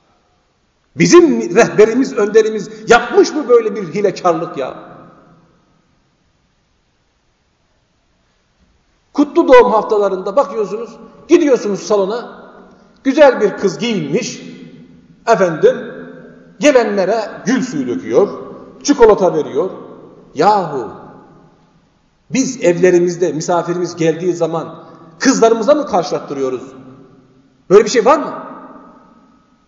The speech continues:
Böyle bir şey yok. Gidiyorsun salona, kadın, kız, karışık karma oturuyor. Bakıyorsun, e, sahneye, millet almış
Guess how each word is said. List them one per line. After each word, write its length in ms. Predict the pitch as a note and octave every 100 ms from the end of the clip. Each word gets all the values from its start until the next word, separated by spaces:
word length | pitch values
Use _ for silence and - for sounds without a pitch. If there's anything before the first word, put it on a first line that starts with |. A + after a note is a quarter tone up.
| _ _ _ _ _ _ _ _ _ _ _ _ _ _ _ _ _ _ _ _ _ _ _ -
Böyle 160 | E3+ F#3
bir 60 |
şey 120 | F3+
yok. 160 | E3+ A#3+ - - - - - _ _ _ _ _ _ _ _ _ _ _ _ _ _ _ _ _ _ _
Gidiyorsun 420 | C#4+ B3+ A3 G3
salona, 680 | F3+ F#3 E3+ D3+ G#3 G3 - - - - _ _ _ _
kadın, 440 | - B3 G#3 F3 C3
kız, 300 | A#3+ G3 -
karışık 420 | G#3+ F#3 A3+ -
karma 320 | - G3+ F#3
oturuyor. 500 | D3+ - B2+ C#3+ A3 - - - - - - -
Bakıyorsun, 480 | D4+ C4+ A3+ A#3 A3
e, 180 | G#3+ F#3
sahneye, 720 | - G#3+ F#3 F3+ G3+ B3 F#3+ - - - - -
millet 440 | C#4 A#3 A3+ -
almış 420 | C#3+ G#3+ A3 G3+